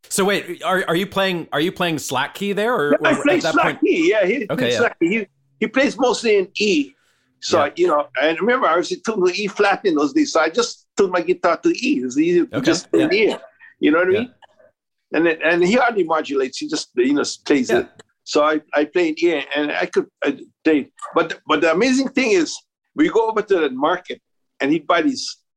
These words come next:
Speaker 2: he'd buy, like, you know, ten, fifteen pounds, twenty pounds of ham hocks.
Speaker 1: Yeah.
Speaker 2: And he bought it. He had his big pots. He put 'em inside of there.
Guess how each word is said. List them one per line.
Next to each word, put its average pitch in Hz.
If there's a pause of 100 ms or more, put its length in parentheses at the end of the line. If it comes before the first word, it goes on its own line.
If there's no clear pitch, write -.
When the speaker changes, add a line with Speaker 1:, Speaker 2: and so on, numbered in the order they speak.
(220)
Speaker 2:
he'd -
buy, -
like, 165 (340)
you 175
know, 175 (440)
ten, 226
fifteen 220
pounds, 185 (100)
twenty 233
pounds 196
of 139
ham 180
hocks. - (540)
Speaker 1:
Yeah. 120
Speaker 2:
And 131
he 202
bought 214
it. -
He 202
had 214
his 147
big 233
pots. 202
He 180
put 226
'em 208
inside 196
of 180
there. 185